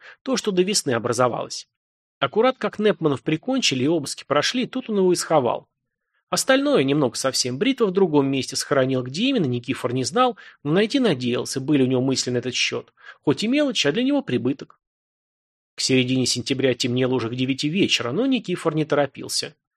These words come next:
По себе знал, самый сладкий сон он после полуночи, когда тело размякает, а разум туманится. Институтов бывший крестьянин не кончал, и о физиологии имел смутное представление, но рассудил, в принципе, правильно,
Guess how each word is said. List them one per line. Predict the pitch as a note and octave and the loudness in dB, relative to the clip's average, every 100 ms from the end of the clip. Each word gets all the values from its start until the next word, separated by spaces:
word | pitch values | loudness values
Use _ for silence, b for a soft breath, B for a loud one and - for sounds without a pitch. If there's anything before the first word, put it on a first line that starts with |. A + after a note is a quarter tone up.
| _ _ _ _ | _ _ _ _
По | C#3+ | -2
себе | - A3 B3 | 0 2 2
знал, | D#3+ E3+ C#3 | 2 0 -2
самый | A#2 G3+ A3 G3 | -2 0 0 0
сладкий | A3 G#3 - F3+ | 0 0 -2 -4
сон | - A3 | 0 0
он | G3 E3 | 0 0
после | G3 E3+ | -2 -2
полуночи, | E3 F#3 B3+ F3+ A#2+ - | 2 2 2 0 -2 -2
когда | C#3 B2+ B2+ A2+ | -2 2 2 2
тело | E3 C3 | 2 4
размякает, | B2+ C#3+ F3+ - A#2 - | 2 0 -2 -4 -6 0
а | C#3 | 2
разум | C4 A#3 F#3 | 2 0 0
туманится. | G3+ C#3+ A2 A2+ - C#3 _ _ _ _ _ _ _ _ | 0 2 -2 -6 -8 -8 _ _ _ _ _ _ _ _
Институтов | C#3+ C3 - C3+ D3 C#3 G#2+ | -2 0 0 0 0 0 2
бывший | C#3 C3+ B2 | 2 2 -2
крестьянин | - B2+ - C#3 C3+ C#3 | -2 -4 0 2 2 0
не | C3 | 0
кончал, | D#3 F3 - - - B B - | 0 0 -2 -2 -6 B B -2
и | A3+ | 0
о | |
физиологии | F#3+ G3+ F#3+ A3 C4 G#3 F3+ | 0 0 4 4 4 2 2
имел | G#3+ G#3 | 2 2
смутное | - D3 C3+ C3+ | 0 0 0 -2
представление, | C3 B2 - B2+ A#2+ A#2+ A#2+ C3 B B - | -4 -6 0 0 2 -2 -4 -10 B B -4
но | D#3 | 0
рассудил, | F#3 - A#3 C#4+ C4+ | 2 0 0 0 0
в | |
принципе, | G#3+ A3+ - - | -2 -2 -2 -2
правильно, | A#3 B3 F3+ B2+ - | 0 2 0 -8 -16